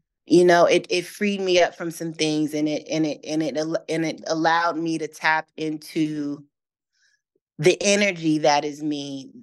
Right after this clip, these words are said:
that has nothing to do with this body, that has nothing to do with this planet, that has everything to do with,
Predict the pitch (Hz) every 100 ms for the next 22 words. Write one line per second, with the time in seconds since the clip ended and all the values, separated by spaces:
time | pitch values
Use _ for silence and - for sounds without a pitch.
0 | _ _ _ - 170 170 160 156 170 160
1 | 160 156 165 160 156 151 160 160 156 151
2 | 156 151 147 139 147 156 147 156 151 151
3 | 151 147 151 147 147 147 147 - - 147
4 | 147 143 139 _ _ _ _ _ _ _
5 | - 139 156 165 165 151 - 175 165 165
6 | 151 147 165 139 151 147 139